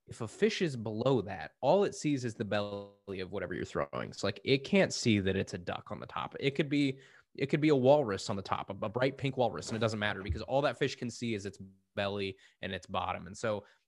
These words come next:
the, if you look at the bottom of a suicide duck, it looks very similar to what a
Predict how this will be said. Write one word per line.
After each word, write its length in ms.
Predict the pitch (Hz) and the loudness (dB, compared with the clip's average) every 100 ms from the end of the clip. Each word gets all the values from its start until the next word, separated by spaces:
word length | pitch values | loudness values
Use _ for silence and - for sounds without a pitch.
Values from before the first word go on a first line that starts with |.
| _ 110 | _ -12
the, 160 | - | -8
if 120 | 113 | -4
you 100 | 120 | -2
look 160 | 120 117 | 0 -2
at 80 | 110 | -2
the 40 | |
bottom 300 | 101 101 104 | 2 2 0
of 80 | 95 | -6
a 40 | |
suicide 420 | 87 110 92 95 92 | -8 -8 -6 -6 -2
duck, 180 | 92 - | -4 -4
it 120 | 101 95 | -14 -8
looks 220 | 98 - | -8 -8
very 180 | 98 92 | -10 -10
similar 320 | - 90 90 | -10 -8 -8
to 80 | 90 | -6
what 200 | 87 87 _ | -8 -10 _
a 80 | - | -16